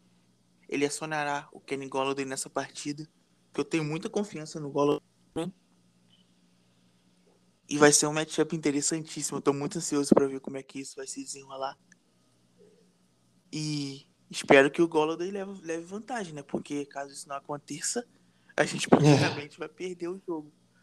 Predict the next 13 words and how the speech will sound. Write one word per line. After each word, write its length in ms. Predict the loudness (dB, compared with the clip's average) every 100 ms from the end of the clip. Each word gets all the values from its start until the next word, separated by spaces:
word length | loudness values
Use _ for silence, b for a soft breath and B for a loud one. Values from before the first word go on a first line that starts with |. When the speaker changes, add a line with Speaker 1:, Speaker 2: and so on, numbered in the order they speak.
| _
Speaker 1:
Porque 140 | -4
ele 120 | 6
é 40 | 6
o 20 |
nosso 120 | 8
Speaker 2:
Exato. 160 | 6 4
Speaker 1:
wide 180 | -2 -10
receiver 440 | -12 -10 -8 -8
um. 100 | -10 -16 _ _ _ _ _ _ _ 4
Speaker 2:
Perfeito. 420 | 4 6 6 6
Speaker 1:
Mas, 180 | 4 -2
pô, 60 | -6 -20 _ -20 _ _
tô 100 | -20